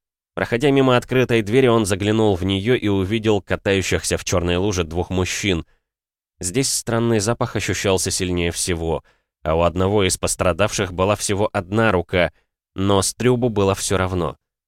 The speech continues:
Если пойти дальше, он наверняка найдет лифт или лестницу к туристической палубе, где с большой вероятностью можно будет попросить кого-нибудь вызвать полицию.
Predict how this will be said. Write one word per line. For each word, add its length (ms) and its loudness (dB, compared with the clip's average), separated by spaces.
Если 260 0
пойти 340 2
дальше, 400 2
он 120 4
наверняка 520 2
найдет 440 2
лифт 240 0
или 180 2
лестницу 540 0
к 80 -10
туристической 680 0
палубе, 540 2
где 200 -4
с 80 -4
большой 340 0
вероятностью 760 0
можно 320 -2
будет 260 -4
попросить 520 -4
кого-нибудь 500 -2
вызвать 400 -2
полицию. 600 -2